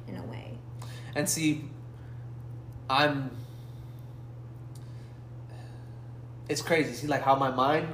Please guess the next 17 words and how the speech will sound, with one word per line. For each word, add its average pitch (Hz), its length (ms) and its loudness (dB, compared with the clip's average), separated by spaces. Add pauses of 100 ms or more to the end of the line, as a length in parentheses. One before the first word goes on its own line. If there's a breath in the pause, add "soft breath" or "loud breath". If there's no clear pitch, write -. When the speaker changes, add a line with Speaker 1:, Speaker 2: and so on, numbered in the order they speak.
(120)
Speaker 2:
and 131 120 -2
when 131 100 0
you 151 60 2
were 156 80 4
saying 147 260 0
that, 110 160 0
my 120 100 2
mind 123 220 2
was, 117 120 -2
like, 110 220 -2
immediately 117 360 -6
thinking 110 220 -4
about 104 260 0
what 107 100 2
I 104 160 4
do. 98 160 -6 (340)
Speaker 1:
Mm-hmm. 208 260 -4